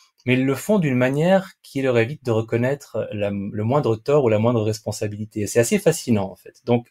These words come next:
je vais essayer de vous expliquer comment ça se passe. Il y a eu cette interview radio et aussi un article sur R T S Info, et je vais m'appuyer sur les deux. Euh, que va faire la R T S ? Elle va d'abord essayer, selon moi, subtilement, de mettre son erreur d'interprétation sur le dos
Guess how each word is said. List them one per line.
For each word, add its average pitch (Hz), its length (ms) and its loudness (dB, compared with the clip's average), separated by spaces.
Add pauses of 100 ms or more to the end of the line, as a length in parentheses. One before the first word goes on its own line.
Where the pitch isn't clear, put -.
je 110 140 -6
vais 110 80 4
essayer 143 320 2
de 101 420 4
vous 107 140 -4
expliquer - 360 -6
comment 131 280 0
ça 110 140 0
se - 100 -12
passe. 160 340 -2
Il 120 140 -4
y 123 80 2
a 123 40 6
eu 120 120 2
cette 160 260 -4
interview 131 480 0
radio 113 560 2
et 113 100 0
aussi 110 300 0
un 113 100 4
article 110 320 -4
sur - 160 -4
R 101 120 -2
T 101 140 -8
S - 120 -10
Info, 98 320 -10
et 92 60 -10
je 98 80 -18
vais 101 60 -6
m'appuyer 107 360 -4
sur - 160 -6
les 101 140 -6
deux. 98 120 -20 (920)
Euh, 101 120 -8 (120)
que 180 80 2
va 170 160 4
faire 165 160 2
la 127 160 6
R 127 100 -8
T 117 120 -2
S ? 101 260 -4
Elle 120 100 -2
va 120 100 6
d'abord 170 460 2 (160)
essayer, 127 920 -2 (600)
selon 123 360 2
moi, 110 280 2
subtilement, 147 1000 -6 (240)
de 113 160 -2
mettre 143 380 2
son 160 260 2
erreur 147 240 6
d'interprétation 120 840 0
sur 127 200 -4
le 110 140 2
dos 123 340 -2